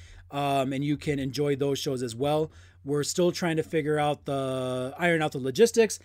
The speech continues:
of getting, um, my two guest speakers to talk about Marvel's Empire.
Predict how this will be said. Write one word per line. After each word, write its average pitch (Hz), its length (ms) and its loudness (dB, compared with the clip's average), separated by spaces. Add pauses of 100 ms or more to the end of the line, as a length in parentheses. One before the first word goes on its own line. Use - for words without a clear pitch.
(260)
of 139 200 -4
getting, 156 580 4
um, 135 480 -4
my 131 180 -4
two 170 280 -2
guest 151 220 0
speakers 170 400 -4
to 151 80 -8
talk 151 260 -4
about 139 180 -4
Marvel's 135 380 -2
Empire. 170 600 0